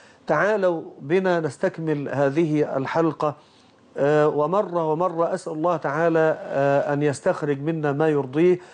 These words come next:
وأن يدل خلقه به علينا، ويفتح بدعوتنا قلوبا غلفا وآذانا صما وأعينا عميا.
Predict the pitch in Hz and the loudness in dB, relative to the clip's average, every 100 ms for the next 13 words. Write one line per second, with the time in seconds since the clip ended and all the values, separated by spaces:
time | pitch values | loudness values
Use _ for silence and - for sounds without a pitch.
0 | - - - 143 156 160 160 160 151 190 | -20 -20 -6 0 2 2 0 -2 0 0
1 | 185 - 156 143 175 156 147 143 170 160 | 0 -2 -2 -2 -2 0 0 0 0 2
2 | 143 127 143 170 165 165 160 - - - | 0 2 2 2 2 0 0 -8 -20 -20
3 | - 151 156 151 190 - 175 127 147 143 | -4 2 2 4 0 -2 -6 -4 -2 0
4 | 135 160 165 156 143 147 143 156 143 135 | 2 0 0 -4 -4 -2 0 0 0 0
5 | 151 170 - 165 165 - _ _ - 165 | 0 0 0 0 0 -4 _ _ 0 2
6 | 151 143 170 147 135 160 156 147 147 143 | 4 2 2 0 -2 -4 -2 0 2 0
7 | - - 156 151 147 165 151 127 120 107 | -8 -4 0 2 2 0 -2 -2 -4 -2